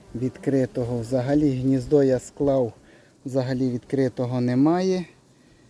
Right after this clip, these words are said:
А ну. Ну і отут отакий це, цей розплід вийде. Ну, вже розплід бачимо, що лупиться бджола. Розплід вийде, дивіться, по миролюбну-, по миролюбності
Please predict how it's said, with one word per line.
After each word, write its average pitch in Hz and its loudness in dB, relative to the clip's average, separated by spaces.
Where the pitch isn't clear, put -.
А 127 -6
ну. 143 4
Ну 214 -6
і 151 0
отут 143 -6
отакий 131 -6
це, - -6
цей 143 2
розплід 135 0
вийде. 185 0
Ну, 139 2
вже 131 4
розплід 127 -4
бачимо, 123 0
що 139 -4
лупиться 131 -2
бджола. 196 -2
Розплід 147 -2
вийде, 160 2
дивіться, 131 -2
по 151 -2
миролюбну-, 151 4
по 151 0
миролюбності 147 2